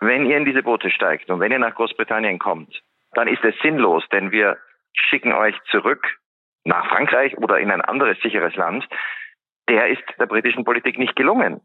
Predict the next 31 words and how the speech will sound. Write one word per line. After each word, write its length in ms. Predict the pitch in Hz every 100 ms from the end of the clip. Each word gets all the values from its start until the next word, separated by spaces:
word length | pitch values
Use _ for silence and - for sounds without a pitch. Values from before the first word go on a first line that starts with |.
| -
Wer 380 | 120 123 151 -
es 180 | 127
mit 160 | 135 -
einem 220 | 107 107
Boot 200 | 107 98
schafft, 520 | - 104 208 - - -
und 160 | 117
darum 500 | 101 95 101 101 90
probieren 340 | - 95 98 113
es 100 | 110
die 80 |
Leute, 420 | 110 107 117 117 - -
so 120 | 135
oft 220 | 110 - -
sie 140 | 95
wollen, 420 | 80 92 131 185 - -
so 140 | - -
oft 180 | - -
sie 120 | 113
können, 440 | - 92 92 110
so 100 | 107
oft 180 | - -
sie 220 | - 104 - - - _
das 120 | - 131
Geld 280 | 113 160 202
aufbringen, 600 | 85 90 - 98 101 135
und 100 | 123
die 80 | 98
Schlepper 320 | - 107 95
verdienen 600 | - 92 117 147 95 92 -
hier 240 | 110 101